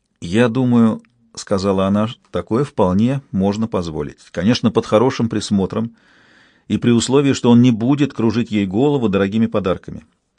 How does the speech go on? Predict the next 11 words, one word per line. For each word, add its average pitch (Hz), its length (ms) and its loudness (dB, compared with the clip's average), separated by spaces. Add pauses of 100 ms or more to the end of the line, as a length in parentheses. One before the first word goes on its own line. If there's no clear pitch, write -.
(100)
И 87 60 -6
она 87 180 -2
вздохнула. 95 580 -4 (1040)
«Тем 82 180 -6
более, 131 200 -4
что 107 200 -4
Малта 143 500 2
всё 113 300 -4
это 127 180 -6
сама 92 360 -2
начала. 78 480 -6